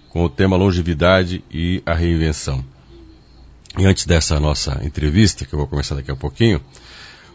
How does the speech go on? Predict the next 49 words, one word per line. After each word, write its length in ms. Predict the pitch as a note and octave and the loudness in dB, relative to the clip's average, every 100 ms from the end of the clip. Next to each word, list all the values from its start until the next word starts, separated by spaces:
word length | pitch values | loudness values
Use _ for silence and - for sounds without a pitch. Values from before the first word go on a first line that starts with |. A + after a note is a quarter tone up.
| - | -4
o 40 | |
Olivier 240 | F2 E2 F2+ | 0 2 2
falava 360 | G2+ F2+ F2+ | 2 2 2
do 80 | F2+ | 4
encontro 580 | F2+ - F#2+ F#2+ F2+ F2 | 4 4 4 4 4 2
entre 240 | F2+ F2 | 2 2
gerações 840 | D#2 E2+ D2+ - G2+ G2+ D#2+ C#2 D2+ | 0 2 0 0 4 6 4 2 0
em 120 | D2+ | 0
ambientes 680 | D#2+ D#2 E2+ D#2 D#2+ - - | 2 2 2 0 -4 -6 -4
considerados 580 | E2 - - D#2 C#2+ | -4 -4 -2 -2 -2
de 120 | C2+ C#2+ | -4 -4
risco, 580 | D2+ G#2 - - C#2 B1+ - - - - - - - - | 0 2 0 -4 -10 -10 -18 -20 -20 -20 -20 -20 -12 -2
recuperar 560 | F#2 G2+ - E2+ F#2+ | 0 0 2 4 6
as 120 | E2+ E2 | 4 2
relações 440 | D2+ - F2 C#2+ | 0 2 0 0
humanas 500 | C#2 E2+ F2 E2 D2 | 0 2 2 0 0
numa 200 | D#2+ D#2 | 0 0
sociedade 500 | D#2+ - D2+ D#2+ E2 | -2 -4 -2 0 2
onde 100 | D#2+ | 2
a 40 | |
gente 140 | D#2 - | 2 4
tá 80 | E2 | 4
mais 240 | E2 E2 | 2 0
preocupado 540 | E2+ D#2 - D#2+ D#2+ | -2 -6 -4 -2 -2
com 100 | D2+ | -2
os 120 | D2 D#2+ | -6 -2
nossos 340 | D2+ - - | -4 -4 -10
próprios 380 | - C#2+ - C#2+ | -6 -6 -4 -6
interesses. 680 | C#2+ C#2 B1 - - - F#2 | -6 -6 -8 -10 -14 -10 -4
Mas 160 | G#2+ | 2
vamos 140 | C3 C3 | 2 2
falar 160 | D2+ | 0
com 100 | - | 0
o 40 | C#2+ | -2
Olivier. 300 | C#2+ F2 - - - - - - | 2 2 2 -10 -14 -14 -14 -8
Olivier, 220 | F#2 F#2 E2+ | 0 2 2
bom 300 | D#2+ G2 D#2 | 4 2 2
dia, 240 | D2+ F2+ | 2 4
obrigado 380 | E2 E2 E2+ E2+ | 4 4 4 2
por 140 | D#2+ | 0
aceitar 240 | D2+ F2 D#2+ | 0 0 2
o 40 | |
nosso 160 | D#2 - | 0 0
convite 260 | D#2 D#2 | -2 -2
aqui 100 | - | -2
na 80 | D#2+ | -2
C 140 | - | 0
B 100 | D#2+ | 0
N. 100 | C#2+ | 0